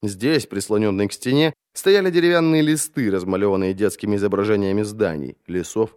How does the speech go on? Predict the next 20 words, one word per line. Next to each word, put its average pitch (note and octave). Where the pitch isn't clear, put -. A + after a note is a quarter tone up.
и A2+
гор. F2+
На A#2
стойках F3+
возле A#2+
них B2
висели A#2+
странные D3
одежды, F2+
не A2+
спадающие G#2+
мантии, D3
слишком E3
яркие A#2
платья, C3
доспехи, G2+
гигантские G2
шляпы B2+
и G#2+
корона. F2+